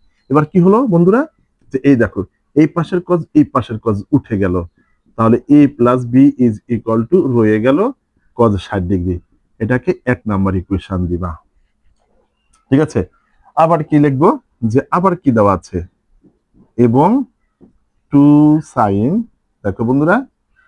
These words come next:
A minus B is equal to A one লিখে ফেললাম। ঠিক আছে, এবার দেখো নেক্সট লাইনে কি করব, sin A minus B is equal to, এই টুটাকে যদি পাশে পাঠিয়ে দিই আবারও হাফ হয়ে যায়,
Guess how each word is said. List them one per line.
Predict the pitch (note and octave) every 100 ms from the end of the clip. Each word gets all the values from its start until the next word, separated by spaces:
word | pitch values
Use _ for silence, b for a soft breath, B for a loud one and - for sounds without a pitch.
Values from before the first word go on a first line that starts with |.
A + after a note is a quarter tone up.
| - A#2+
A | B2 F3 G3 A#2
minus | A2+ G#2 G#2 G2 G#2
B | A#2+ F3+ - _ _ _ _
is | D#3+ F#3 -
equal | D3 C3+ C3+ B2+
to | C#3 C#3
A | A#2+ A2 - G#2
one | F2 - _ -
লিখে | B2+ B2
ফেললাম। | G#2+ G2+ F#2+ F#2 - _ _ _ _ _ _
ঠিক | D3
আছে, | F3 - F#2 F#2 _ _ _ _ _ _ _ -
এবার | B2+ A#2+
দেখো | B2 C3+
নেক্সট | C3 -
লাইনে | D3+ D#3
কি | D#3 D3+
করব, | E3+ G#3+ C4+ _ _ _ _ _ _ _ _ _
sin | - C3 A2+ A2 C#3+ A#3+ - - _ _ _ _ _
A | A#2+ C#3+ F3
minus | C#3 A2 G#2+ A2 A2
B | B2 F3 G#3+ - _ _ _ _ E3+
is | F#3+ E3 C#3+
equal | A#2 A2+ G2+
to, | A2 -
এই | G3+
টুটাকে | G3 F#3 F3 F3 E3
যদি | D#3+ E3
পাশে | F3 -
পাঠিয়ে | F3+ E3+ - F#3+
দিই | A3 -
আবারও | A#2+ G#2+ G2+
হাফ | F2+ F#2+
হয়ে | G2 F#2+
যায়, | G#2